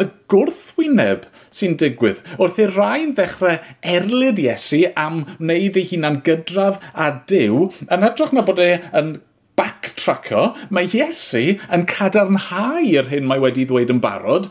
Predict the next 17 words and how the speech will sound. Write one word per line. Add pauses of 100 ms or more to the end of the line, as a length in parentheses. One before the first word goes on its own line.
(140)
ac
yn
ychwanegu (480)
mwy (100)
at (400)
y
darlun. (1300)
A
dyna
sydd
'da
ni
fan
hyn
nawr
yn
adnodau